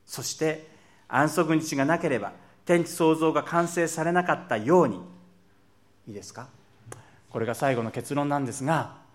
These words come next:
安息日がなければ天地万物が完成されなかったように、私たちが罪の結果堕落し、完成されたその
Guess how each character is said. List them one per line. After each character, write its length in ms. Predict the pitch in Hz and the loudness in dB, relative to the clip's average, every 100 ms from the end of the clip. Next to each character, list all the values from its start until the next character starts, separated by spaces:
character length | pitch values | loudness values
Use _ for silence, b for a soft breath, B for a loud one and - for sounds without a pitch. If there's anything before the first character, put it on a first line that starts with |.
| B B B B - - - - - | B B B B -10 -14 -20 -20 -2
安 320 | 127 180 220 | 2 4 2
息 420 | 214 - 226 226 | -2 -4 -4 -2
日 320 | 214 190 185 151 | -4 -6 -8 -4
が 140 | 143 | -2
な 200 | 143 185 | -2 -2
け 140 | 196 | -2
れ 140 | 180 156 | -4 -2
ば 140 | 131 | -2
天 320 | 127 196 220 | -4 -4 -4
地 180 | 214 175 | -6 -8
万 320 | 147 180 190 175 | 2 2 2 -6
物 220 | 151 151 | -8 -6
が 120 | 135 | -6
完 300 | 139 170 180 | -2 0 0
成 240 | 180 185 | 0 -2
さ 200 | 180 180 | 0 -2
れ 100 | 175 | 0
な 140 | 180 180 | 0 0
か 120 | 170 | -2
っ 160 | 156 - | -4 -6
た 120 | 135 | -4
よ 280 | 127 180 165 | 2 4 4
う 60 | |
に、 500 | 139 175 117 - - b b b b | 2 0 -2 -8 -20 b b b b
私 400 | 127 - 240 240 | -2 2 2 2
た 100 | 214 | -2
ち 120 | 165 | 0
が 120 | 151 | -2
罪 320 | 147 - 240 | -2 -4 0
の 140 | 226 190 | 0 0
結 220 | 185 175 | 0 0
果 100 | 160 | -2
堕 180 | 143 151 | 2 6
落 220 | 190 185 | 6 4
し、 440 | - - 208 117 B B - | -6 -4 -2 -4 B B -2
完 260 | 202 226 | 2 2
成 240 | 226 226 226 | 2 0 0
さ 180 | 226 220 | 0 0
れ 100 | 208 | 2
た 180 | 208 | 0
そ 160 | 196 190 | 0 -2
の 380 | 208 185 139 | 0 -2 -2